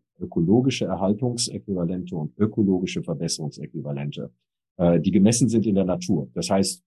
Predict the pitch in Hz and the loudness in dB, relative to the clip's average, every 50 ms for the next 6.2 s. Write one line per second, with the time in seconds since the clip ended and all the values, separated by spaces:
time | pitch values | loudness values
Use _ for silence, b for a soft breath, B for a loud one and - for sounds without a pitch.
0 | _ _ _ _ - - 104 95 101 127 123 - 104 101 98 101 95 95 92 - | _ _ _ _ 2 4 6 8 8 8 6 6 4 4 4 6 6 4 2 2
1 | - - 107 95 - - - - _ _ - 87 87 101 127 123 101 92 - - | 0 0 0 0 0 -2 -10 -20 _ _ -4 0 0 2 2 2 0 0 0 -2
2 | 92 82 87 85 78 - 85 85 85 87 87 - 92 82 80 - - 95 87 - | -2 -2 0 -2 -2 -2 -2 -2 -2 -2 -2 -2 -2 -4 -2 0 0 0 0 2
3 | - 113 113 - 101 95 - 95 87 90 87 - - - _ _ _ _ _ - | 2 2 2 2 0 0 0 0 2 2 2 0 -2 -4 _ _ _ _ _ 4
4 | 101 98 98 95 90 - - - 73 - 92 92 95 92 95 87 85 92 101 104 | 4 6 6 4 2 0 -2 -2 -2 0 2 2 2 2 0 -2 0 0 0 0
5 | - - - - - 87 85 85 87 87 87 - - - - - _ - 87 82 | 0 0 -2 -2 -2 0 0 2 2 0 0 0 -2 -2 -4 -6 _ 0 2 2
6 | 82 82 80 | 2 2 0